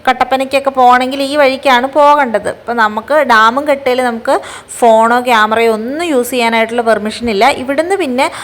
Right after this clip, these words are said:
ആ ഡാമും കെട്ട് കഴിഞ്ഞ് കഴിഞ്ഞാൽ പിന്നെ ഫുള്ള് നമ്മൾ ഈ ഒരു, ഈ ഒരു സീനറി ആയിരിക്കും.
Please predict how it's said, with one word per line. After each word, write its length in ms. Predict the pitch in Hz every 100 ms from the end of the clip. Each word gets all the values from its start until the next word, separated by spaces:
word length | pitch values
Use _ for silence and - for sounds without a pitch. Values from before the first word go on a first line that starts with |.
| - 269
ആ 80 |
ഡാമും 480 | 269 254 247 247 277
കെട്ട് 180 | 302 302
കഴിഞ്ഞ് 460 | 330 254 240 277 349
കഴിഞ്ഞാൽ 320 | 262 240 247
പിന്നെ 320 | 247 226 247
ഫുള്ള് 840 | 269 - 254 269 311 339 370 392 403
നമ്മൾ 460 | 302 233 233 294 -
ഈ 240 | 240 285
ഒരു, 260 | 240 214 277 - - - 285
ഈ 180 | 330
ഒരു 120 | 370 269
സീനറി 500 | 254 214 208 214 196
ആയിരിക്കും. 340 | 175 185